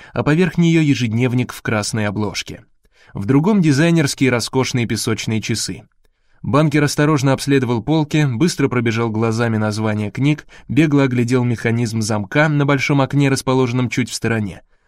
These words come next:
Потом взял с книжной стопки красный ежедневник и рассеянно пролистал.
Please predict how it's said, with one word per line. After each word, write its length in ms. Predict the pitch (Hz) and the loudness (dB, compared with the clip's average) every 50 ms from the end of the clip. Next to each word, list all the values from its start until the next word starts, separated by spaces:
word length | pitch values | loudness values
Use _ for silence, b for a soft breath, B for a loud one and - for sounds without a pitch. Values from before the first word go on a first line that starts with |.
| _ _ - | _ _ -4
Потом 280 | - - - 170 180 | -2 0 2 4 4
взял 220 | 160 143 170 165 139 | 4 4 4 2 0
с 60 | - | 0
книжной 360 | - 156 165 151 123 135 131 | 0 0 2 2 2 2 0
стопки 380 | - - - 151 131 - - 127 | 0 0 -2 -2 -2 -2 -4 -2
красный 380 | - 131 131 123 - - 123 | 0 0 0 0 0 -2 -2
ежедневник 560 | 117 107 120 113 110 143 160 151 160 160 - - | -2 -2 -2 -2 0 0 2 2 2 0 -2 -4
и 160 | - - 139 | -2 0 0
рассеянно 460 | 147 143 135 - 170 165 156 151 143 | 2 2 0 0 0 2 2 2 2
пролистал. 600 | 143 135 131 127 120 - - - 95 - 95 | 2 2 0 0 -2 -4 -6 -8 -8 -10 -10